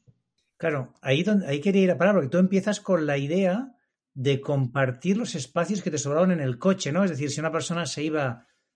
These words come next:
de Galicia a Madrid, pues, oye, vas con el coche vacío, métele un paquete, ¿no? Y aprovechas y le llevas este, este producto, ¿no?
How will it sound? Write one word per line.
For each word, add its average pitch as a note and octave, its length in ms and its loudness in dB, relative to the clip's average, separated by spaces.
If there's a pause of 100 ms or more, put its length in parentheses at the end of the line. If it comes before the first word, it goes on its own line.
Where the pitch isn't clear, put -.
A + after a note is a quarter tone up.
(160)
de B2 180 -4
Galicia C#3+ 380 0
a D#3 60 -2
Madrid, F#3 420 2
pues, C3+ 180 -6
oye, D#3 180 0
vas C#3+ 160 -2
con D#3 140 -10
el D3+ 60 -10
coche D3+ 240 -6
vacío, F#3 460 0
métele D#3 520 2
un D3 200 -4
paquete, F3+ 480 0
¿no? F#3 200 2
Y E3 220 0
aprovechas C#3+ 880 -2
y C#3+ 160 -8
le B2+ 140 -2
llevas C3+ 320 -2
este, B2+ 760 -6
este B2+ 280 -8
producto, B2 540 -4
¿no? F#3+ 200 -8